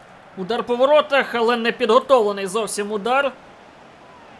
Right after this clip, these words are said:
Вейн Хеннесі. П'ять сейвів. Вже п'ять сейвів. Давайте подивимось, який покажуть.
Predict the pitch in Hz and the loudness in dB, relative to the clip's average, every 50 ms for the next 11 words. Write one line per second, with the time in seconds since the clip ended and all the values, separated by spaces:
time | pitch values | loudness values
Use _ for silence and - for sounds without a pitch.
0 | - - - - - - - - - - - - - - - - - - - - | -20 -20 -20 -20 -20 -20 -20 -20 -20 -20 -20 -20 -20 -20 -20 -20 -20 -20 -20 -20
1 | - - - - - - - - - - - - - - - 185 180 202 254 277 | -20 -20 -20 -20 -20 -20 -20 -20 -20 -20 -20 -20 -20 -20 -16 -10 -6 -4 -4 -4
2 | 285 262 214 - - 302 294 269 233 208 - - 185 185 - 202 254 277 285 254 | -4 -6 -8 -6 -2 -2 -2 -2 -2 -6 -6 -8 -10 -10 -6 -4 -2 -2 -2 -2
3 | - - 302 294 262 247 208 185 165 151 156 165 170 190 170 196 254 285 254 - | -4 -4 -2 0 0 0 -2 -6 -8 -10 -14 -16 -14 -10 -4 -2 -2 -2 -2 -4
4 | - 247 247 220 208 - - - 262 262 262 262 247 233 214 190 202 214 226 214 | -6 -4 -4 -4 -6 -8 -6 -2 -2 -2 -2 -2 -2 -4 -4 -4 -4 -4 -6 -6
5 | 220 214 208 233 226 240 226 220 202 196 - 220 214 254 254 220 170 - - - | -6 -6 -6 -6 -4 -4 -6 -6 -8 -6 -6 -6 -6 -6 -6 -6 -8 -10 -10 -12
6 | 202 196 - 277 262 208 214 208 185 | -8 -4 -2 -2 -2 0 -2 -4 -6